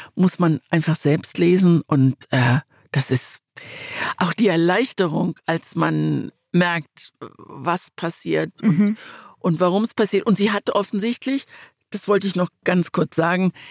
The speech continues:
Speaker 1: sie war ja damals die erste Frau, die allein um die Welt gesegelt ist. Also hat auch einen riesen Medienrummel gegeben. Und Medienrummel wird in diesem Buch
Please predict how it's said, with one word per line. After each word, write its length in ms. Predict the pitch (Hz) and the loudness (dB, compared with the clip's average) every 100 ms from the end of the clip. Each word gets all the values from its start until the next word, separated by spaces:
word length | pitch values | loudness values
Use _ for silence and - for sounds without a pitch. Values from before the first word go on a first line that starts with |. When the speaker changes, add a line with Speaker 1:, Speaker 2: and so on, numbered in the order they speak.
| - - | -20 -10
Speaker 1:
sie 220 | - 185 | -2 2
war 120 | 180 | 4
ja 120 | 180 | 4
damals 380 | 175 170 180 - | 2 0 0 -2
die 80 | 185 | -2
erste 280 | 185 - 180 | -2 -2 -4
Frau, 200 | 180 165 | -2 -2
die 160 | 160 | -2
allein 340 | 170 165 196 190 | -2 0 2 2
um 120 | 170 | 2
die 140 | 151 | 2
Welt 240 | 165 196 - | 0 -2 -2
gesegelt 420 | 190 180 170 156 | 0 2 0 0
ist. 220 | 165 - | -2 0
Also 180 | 156 214 | 0 0
hat 120 | 214 | 0
auch 120 | 156 | -2
einen 220 | 170 151 - - 214 - | 0 -2 -6 -14 -12 0
riesen 460 | 202 190 185 170 | 2 4 4 6
Medienrummel 760 | 180 214 220 233 196 202 214 208 | 4 4 2 0 0 0 2 2
gegeben. 500 | 202 180 196 196 190 - - - | 0 -2 0 2 0 -2 -14 0
Und 180 | 190 180 | 6 6
Medienrummel 760 | 208 202 190 151 156 165 160 | 6 2 0 -2 -2 0 0
wird 120 | 156 - | -2 -4
in 100 | - | -2
diesem 280 | 156 170 165 | -2 0 0
Buch 280 | 190 202 | 2 0